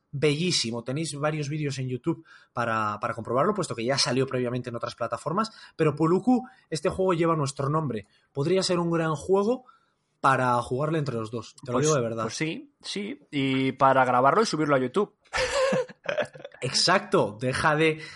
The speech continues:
Speaker 1: deja de tirar, <laughs> de tirar pullas.
Speaker 2: <laughs> Ya, ya veremos, ya,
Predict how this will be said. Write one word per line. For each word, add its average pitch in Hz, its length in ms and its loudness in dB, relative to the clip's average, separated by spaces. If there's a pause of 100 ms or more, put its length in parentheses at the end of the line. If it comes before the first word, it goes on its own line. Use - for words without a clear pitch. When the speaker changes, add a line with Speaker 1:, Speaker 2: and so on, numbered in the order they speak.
(360)
Speaker 1:
deja 156 600 4
de 165 160 4
tirar, 170 720 4
<laughs> 127 220 -4
de 156 260 2
tirar 180 420 0
pullas. 185 400 2
Speaker 2:
<laughs> 175 720 0 (520)
Ya, 156 340 8
ya 156 100 8
veremos, 123 300 4
ya, 123 200 -4